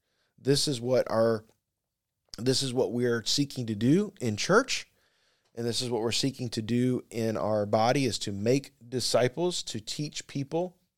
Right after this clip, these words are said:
to grow in their faith, and to teach people to, uh,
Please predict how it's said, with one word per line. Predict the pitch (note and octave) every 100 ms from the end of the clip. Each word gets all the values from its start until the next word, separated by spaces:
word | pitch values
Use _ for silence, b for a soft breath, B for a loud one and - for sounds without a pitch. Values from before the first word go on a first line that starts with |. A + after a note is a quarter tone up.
| _
to | - B2+ A#2+ A2 -
grow | - B2 B2 C3+ D3+ C#3+
in | B2 B2
their | A#2 A2
faith, | - B2+ E3 G3 - - _ _ _ _ _ A2+
and | G#2
to |
teach | G2 - C#3 -
people | - B2+ B2+ A#2+
to, | A#2+ A#2 G#2+ G#2 G2+ G2+ _ _ _ _ _ _ _
uh, | G#2 G2 F#2 D#2